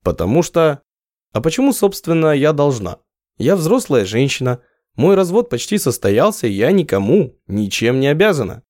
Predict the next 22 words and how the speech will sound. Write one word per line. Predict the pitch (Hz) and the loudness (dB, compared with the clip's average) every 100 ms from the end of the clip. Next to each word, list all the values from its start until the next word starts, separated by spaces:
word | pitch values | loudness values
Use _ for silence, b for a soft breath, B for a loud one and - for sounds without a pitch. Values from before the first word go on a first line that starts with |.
| _ _ _ _ | _ _ _ _
Это | - 202 208 | -2 0 0
больше | 214 214 214 | 0 0 0
не | 226 | 0
та | 208 135 | 0 -2
ситуация, | - 104 131 202 - 117 101 | -2 -2 0 0 0 -2 0
когда | 117 131 185 | -2 0 2
я | 185 | 2
была | 170 151 | 2 2
девушкой | 120 104 117 95 - 92 | 2 2 0 0 -2 -2
Райана | 90 120 180 190 190 | 0 2 2 2 0
и | - 120 | 0 -4
втайне | - - 185 196 185 | -2 0 2 2 0
сходила | - 123 139 127 | 0 0 2 2
с | 98 90 | 0 -2
ума | 95 120 | 0 0
от | 131 - | 0 0
Келлера. | 185 120 98 85 - _ _ _ | 0 2 0 -4 -12 _ _ _
Я | - 196 | -2 0
боролась | 170 165 208 147 104 | 2 4 4 2 0
с | |
собой | - 107 104 | -2 0 0
тогда, | 95 101 101 87 | 0 -2 0 -2